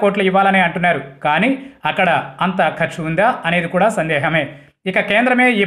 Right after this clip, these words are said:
ప్రాజెక్టును నిర్మించాల్సిన అవసరం ఉంది కనుక ఇరవై రెండు వేల కోట్లు మాత్రమే ఇస్తామని కేంద్రం చెబుతోంది. అయితే మారిన అంచనాల నేపథ్యంలో యాభై ఐదు వేల కోట్లు ఇవ్వాలని రాష్ట్ర ప్రభుత్వం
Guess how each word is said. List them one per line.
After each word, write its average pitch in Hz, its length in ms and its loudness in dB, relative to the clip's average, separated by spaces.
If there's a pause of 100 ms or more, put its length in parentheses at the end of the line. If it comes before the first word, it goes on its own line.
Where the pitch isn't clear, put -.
ప్రాజెక్టును 214 480 2
నిర్మించాల్సిన 185 560 0
అవసరం 165 320 -2
ఉంది 165 180 -6
కనుక 165 180 -2 (500)
ఇరవై 202 220 2
రెండు 185 200 2
వేల 175 200 4
కోట్లు 175 280 0
మాత్రమే 170 360 0
ఇస్తామని 190 360 2 (100)
కేంద్రం 180 360 2
చెబుతోంది. 156 400 0 (440)
అయితే 190 260 2
మారిన 247 360 2
అంచనాల 196 360 2
నేపథ్యంలో 180 460 2 (160)
యాభై 170 240 2
ఐదు 165 160 -2
వేల 160 180 4
కోట్లు 165 300 -2
ఇవ్వాలని 175 320 2 (440)
రాష్ట్ర 220 300 0
ప్రభుత్వం 208 320 2